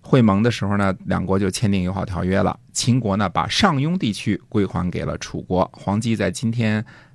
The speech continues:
差不多河南省新野以北。这里呢，应该是当时楚国和秦国的边界。公元前三百零三年呢，齐国、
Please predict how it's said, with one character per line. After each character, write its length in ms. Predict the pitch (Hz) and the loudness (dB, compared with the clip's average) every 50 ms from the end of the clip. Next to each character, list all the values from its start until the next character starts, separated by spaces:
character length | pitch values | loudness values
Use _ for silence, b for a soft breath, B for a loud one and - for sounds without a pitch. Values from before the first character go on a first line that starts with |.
| B | B
差 160 | - - 104 | -2 0 0
不 60 | 98 104 | 0 2
多 160 | 110 107 107 | 2 2 2
河 320 | 113 - - - 113 113 | 0 -2 -6 0 0 2
南 180 | 120 120 113 123 | 2 2 2 0
省 260 | 127 - 87 87 90 | 0 0 -2 -2 0
新 400 | - - - - 143 139 143 131 | 0 0 0 2 0 0 2 0
野 240 | 107 90 78 73 - - | 0 -2 -2 -4 -8 -10
以 140 | - - 98 | -6 -4 -4
北。 500 | - - _ - - - - 95 98 95 - b b b b b b b b b - | -4 -2 _ -6 -6 -4 -2 -2 -2 -2 -4 b b b b b b b b b 2
这 100 | - 139 | 4 4
里 140 | 117 98 95 | 4 4 2
呢， 140 | 92 92 92 | 0 0 0
应 100 | 95 104 | 0 2
该 140 | 104 113 113 | 0 0 0
是 100 | 110 104 | 0 -2
当 220 | 92 110 107 104 | -4 -2 -2 -2
时 240 | 107 - - 98 92 | -2 -2 -2 -4 -4
楚 260 | - - - - 98 - | -4 -6 -8 -8 -8 -8
国 260 | - - 82 87 90 | -6 -4 -4 -4 -4
和 180 | - - 98 90 | -2 -2 -4 -4
秦 500 | 85 - - - - - 98 90 98 113 | -4 -4 -8 -8 -4 -2 0 2 2 0
国 200 | - - - - | 0 -4 -6 -4
的 120 | - - - | -4 -6 -8
边 320 | - - 127 123 123 123 | -6 -2 -2 0 0 0
界。 200 | 127 - 110 - - b b b b b b b b b b b b b b b b | 0 0 -2 -4 -4 b b b b b b b b b b b b b b b b
公 160 | - 170 170 | 4 4 6
元 80 | 175 175 | 6 6
前 200 | 170 165 147 160 | 6 6 6 6
三 200 | 156 - 175 160 | 6 4 4 4
百 100 | 139 113 | 6 6
零 140 | 101 107 139 | 6 6 6
三 200 | 131 - 156 156 | 6 4 4 4
年 220 | 139 110 92 95 | 4 4 4 4
呢， 180 | 101 101 98 104 b b b b b _ | 4 4 2 0 b b b b b _
齐 460 | - - - - - - 127 143 170 | -4 -2 -2 -2 0 2 6 6 6
国、 420 | - - 101 92 90 85 - - | 6 6 4 6 6 4 2 0